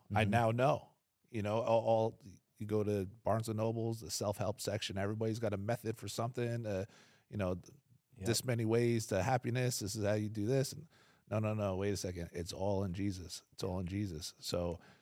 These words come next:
Speaker 1: when you truly know the Lord and you walk with him daily, you're convinced of what you're sharing with people. You're
Speaker 2: Yes.
Speaker 1: absolutely convinced. And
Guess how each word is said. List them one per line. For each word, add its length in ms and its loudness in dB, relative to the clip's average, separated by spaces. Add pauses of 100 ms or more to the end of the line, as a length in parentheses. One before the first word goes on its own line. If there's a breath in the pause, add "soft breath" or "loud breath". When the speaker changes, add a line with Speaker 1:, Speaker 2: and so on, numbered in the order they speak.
(240 loud breath)
Speaker 1:
when 240 -4
you 320 -2 (360)
truly 480 0
know 300 -2
the 120 -2
Lord 520 -4 (480)
and 220 -4
you 100 -4
walk 300 -4
with 120 -8
him 280 -4
daily, 480 -4 (240)
you're 160 -2
convinced 680 -6 (220)
of 260 -6
what 180 -6
you're 140 -8
sharing 300 -4
with 120 -14
people. 300 -14 (240)
You're 140 -8
Speaker 2:
Yes. 120 -4
Speaker 1:
absolutely 460 -2
convinced. 580 -8 (120)
And 240 0